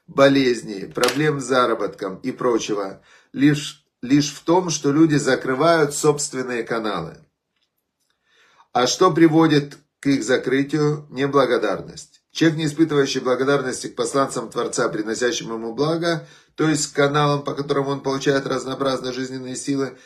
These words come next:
тем самым их перекрывает. И это приносит ему одни беды.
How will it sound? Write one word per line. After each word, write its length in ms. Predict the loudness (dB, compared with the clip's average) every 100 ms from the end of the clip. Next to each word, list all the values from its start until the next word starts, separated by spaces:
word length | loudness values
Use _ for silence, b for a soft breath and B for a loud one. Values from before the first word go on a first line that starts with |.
| B _
тем 160 | -6
самым 380 | 2 2 2 -2
их 120 | -4
перекрывает. 760 | -2 -4 -2 0 0 -2 -8 -14 _
И 60 | -2
это 180 | 0 0
приносит 420 | -2 -2 -2 -2
ему 160 | -4 -4
одни 240 | -4 -6
беды. 320 | -8 -10 -10